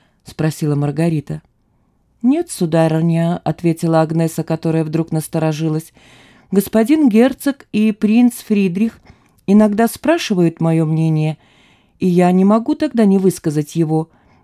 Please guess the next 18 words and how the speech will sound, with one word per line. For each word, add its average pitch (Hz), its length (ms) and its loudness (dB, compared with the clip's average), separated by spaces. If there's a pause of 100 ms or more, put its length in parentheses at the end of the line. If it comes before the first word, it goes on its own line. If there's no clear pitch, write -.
(140)
Да 147 140 0
и 151 80 4
почему 160 420 0
бы 165 160 0
не 160 340 0
высказать? 170 680 -2 (560)
Но 302 280 2
это 277 400 2
мнение 254 540 6
только 226 540 2
глупой 202 460 2
женщины, 170 680 0 (380)
ни 180 120 4
на 185 140 4
что 185 220 0
другое 180 420 4
не 175 180 4
претендующее». 175 1040 -2